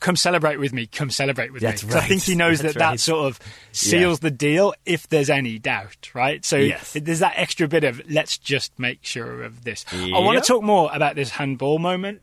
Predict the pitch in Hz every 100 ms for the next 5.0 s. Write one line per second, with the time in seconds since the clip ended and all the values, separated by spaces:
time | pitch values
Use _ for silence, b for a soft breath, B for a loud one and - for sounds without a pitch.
0 | - 175 175 202 180 139 180 - - -
1 | 240 156 165 - - B B - 180 202
2 | 208 175 - - 190 196 - 196 175 -
3 | 196 185 175 165 165 175 165 160 180 156
4 | - 175 170 160 135 127 208 190 180